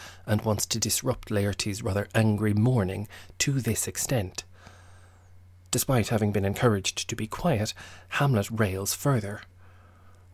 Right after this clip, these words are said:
"Why, I will fight with him upon this theme until my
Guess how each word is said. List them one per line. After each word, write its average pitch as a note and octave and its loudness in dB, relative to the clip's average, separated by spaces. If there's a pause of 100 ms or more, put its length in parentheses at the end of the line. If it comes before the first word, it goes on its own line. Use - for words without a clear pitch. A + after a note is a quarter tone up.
"Why, A2 2
I C3+ 6
will C#3+ 0
fight - -2
with B2+ -4
him A#2 2
upon A2 2
this C3+ 2
theme A#2+ 0 (380)
until A2+ 4
my C3 4